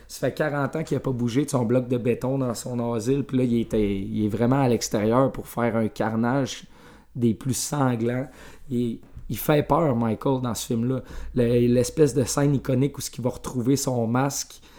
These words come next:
c'est, ça me donnait des frissons. Tu sais, tu,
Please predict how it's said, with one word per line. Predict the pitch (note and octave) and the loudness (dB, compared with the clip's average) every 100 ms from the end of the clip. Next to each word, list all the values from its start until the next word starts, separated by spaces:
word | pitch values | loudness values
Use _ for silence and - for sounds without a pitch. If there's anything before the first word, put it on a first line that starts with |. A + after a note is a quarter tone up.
| - | -14
c'est, | - - C3 A2+ G#2 | -8 0 2 2 0
ça | - B2 | -2 -2
me | B2 B2+ | 0 2
donnait | A#2 B2 C#3 | 2 4 4
des | C#3 B2 | 4 2
frissons. | - - - C3+ C#3 | 0 -8 -8 -4 -4
Tu | C3+ D#3 | -2 -4
sais, | |
tu, | - | -4